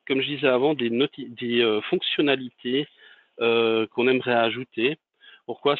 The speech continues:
c'est pas encore le cas ? C'est parce qu'il faut, euh, euh, décider de, de comment on va distribuer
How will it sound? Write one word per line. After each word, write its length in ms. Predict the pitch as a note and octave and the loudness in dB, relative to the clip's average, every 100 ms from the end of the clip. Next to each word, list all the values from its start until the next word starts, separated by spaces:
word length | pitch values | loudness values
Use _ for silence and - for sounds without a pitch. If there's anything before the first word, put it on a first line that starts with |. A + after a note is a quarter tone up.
| - | -4
c'est 120 | G#2 | -2
pas 100 | B2+ | 0
encore 260 | C3 C#3 B2+ | 0 2 2
le 120 | B2+ | 2
cas ? 240 | C3+ C#3 | 2 0
C'est 100 | - | -2
parce 180 | - G#2 | -10 -12
qu'il 160 | - A2 | -14 -16
faut, 420 | - A2+ A2+ A2 | -8 -4 -2 0
euh, 520 | G#2 G#2 G2+ G#2+ G#2 G#2+ A2+ | 0 0 -2 -4 -8 -14 -10
euh, 760 | G#2 G2+ G#2 G#2 G2+ G#2 G2+ G2+ _ _ _ _ | -8 -6 -6 -6 -6 -6 -8 -12 _ _ _ _
décider 600 | G#2+ A#2 - B2 B2+ C3 | -10 -10 -10 -6 -2 -2
de, 580 | B2+ A#2 A#2 A2+ A2 A2 | -2 -2 2 2 2 0
de 140 | A2 A2 | 0 -2
comment 320 | - C3+ C3+ | -2 2 2
on 60 | |
va 280 | A#2 A2+ A2+ | 4 4 2
distribuer 460 | A2 A#2+ - B2 | 0 -8 -8 -6